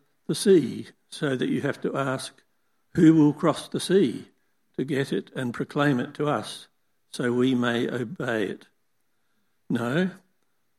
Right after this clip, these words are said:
the word is very near you. It is in your mouth and in your heart,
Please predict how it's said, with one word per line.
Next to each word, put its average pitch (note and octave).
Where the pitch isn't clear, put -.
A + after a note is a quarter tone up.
the C#3+
word C#3+
is C3
very C#3+
near D3+
you. G2
It C3
is B2+
in D3
your C3+
mouth E3
and C3
in C#3
your C3
heart, A2+